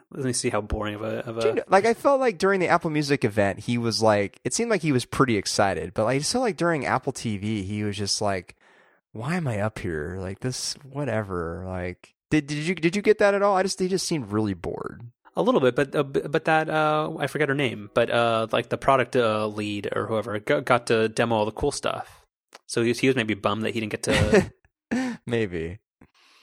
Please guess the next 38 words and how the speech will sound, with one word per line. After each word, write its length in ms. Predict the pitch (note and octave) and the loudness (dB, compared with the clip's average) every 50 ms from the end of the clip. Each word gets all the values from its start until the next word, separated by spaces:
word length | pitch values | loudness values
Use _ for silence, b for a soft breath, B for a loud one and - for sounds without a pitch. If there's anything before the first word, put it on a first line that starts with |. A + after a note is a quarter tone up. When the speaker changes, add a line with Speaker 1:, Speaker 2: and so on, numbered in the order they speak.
| _ - | _ -6
Speaker 1:
Yeah, 140 | - A3+ C#3 | -2 -2 -2
'cause 140 | - - - | -2 -2 0
she 120 | - G#3 | 0 2
did, 240 | G3+ G3+ C3+ - - | 2 2 0 0 -2
she 80 | - G3+ | -2 -2
did 140 | G3 D#3+ | -2 -4
the 80 | - - | -8 -6
fun 240 | - - C#3+ D#3 - | -4 -4 -4 -4 -4
demo. 340 | - - G2+ - B2+ B2+ B2 _ _ _ _ _ _ _ _ _ | -8 -8 -8 -8 -8 -8 -10 _ _ _ _ _ _ _ _ _
Speaker 2:
Tr-, 220 | - - - - - _ _ - | -16 -14 -14 -16 -18 _ _ -8
true, 560 | - - G4+ F#4 D3+ E2+ C2 D2 F#2+ B2+ C#3 C3+ - | 0 2 4 4 4 2 2 -2 -4 -6 -8 -12 -4
but 380 | - G#2 G2 F#2 F#2 F#2+ - - | -2 0 0 0 0 -2 -4 -6
Speaker 1:
Yeah. 80 | F#3 - | -12 -10
Speaker 2:
I 220 | A#3 E3+ E3 F3+ | -8 -6 -4 -4
don't 140 | G3 E3+ A#2+ | -4 -4 -4
know. 100 | E2 E2+ | -4 -4
He 160 | G#2 A2+ B2+ | -4 -4 -4
still 260 | - - - D3+ C#3 | -4 -4 -2 -2 -2
seemed 200 | - - B2+ A#2 | 0 0 -2 -2
like 100 | G#2 F#2+ | -2 -2
he 100 | G#2+ G2+ | -2 -2
should 160 | F#2+ - G#2+ | -2 0 0
have 100 | F2+ F2 | -2 -2
shown 200 | - - G2+ F#2 | -2 -4 -4 -4
a 40 | F2 | -4
little 160 | F2 F2 E2+ | -4 -4 -6
more 220 | E2+ E2+ E2 E2 E2+ | -6 -8 -8 -8 -8
enthusiasm. 800 | - - - - - - - - - - - - - A2 A#2 - - - | -8 -10 -12 -12 -10 -10 -12 -12 -12 -14 -14 -14 -14 -16 -16 -16 -18 -18
Speaker 1:
Yeah. 180 | - - D3 _ _ _ - | -18 -18 -20 _ _ _ -6
Picking 180 | F3 - F#3+ D3+ | -4 -4 0 2
Modern 240 | B2+ B2+ B2 A2 | 2 2 2 0
Family 300 | G#2+ - A2+ G2+ G#2 G#2 | -2 -4 -6 -6 -4 -6
always 180 | G#2+ G#2+ A2 - | -6 -6 -8 -8
gives 260 | - - A2+ G#2 - | -8 -8 -8 -6 -6
you 60 | - - | -8 -8
a 40 | A2 | -8
good 160 | A2+ - - | -8 -8 -8
demo. 320 | - - - - C#3 - | -8 -8 -8 -12 -12 -14